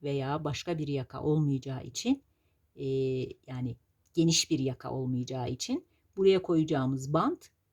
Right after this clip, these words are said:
e, göğüs kısmımızı e, kapatmayabilir, kasabilir, orada açıklık oluşabilir. O yüzden, e, son koyacağımız basamağımız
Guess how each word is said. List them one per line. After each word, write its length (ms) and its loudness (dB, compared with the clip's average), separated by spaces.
e, 380 -2
göğüs 400 6
kısmımızı 840 -4
e, 340 -4
kapatmayabilir, 920 -2
kasabilir, 640 0
orada 260 0
açıklık 420 -8
oluşabilir. 580 -6
O 120 2
yüzden, 400 -2
e, 360 0
son 280 2
koyacağımız 640 0
basamağımız 760 -2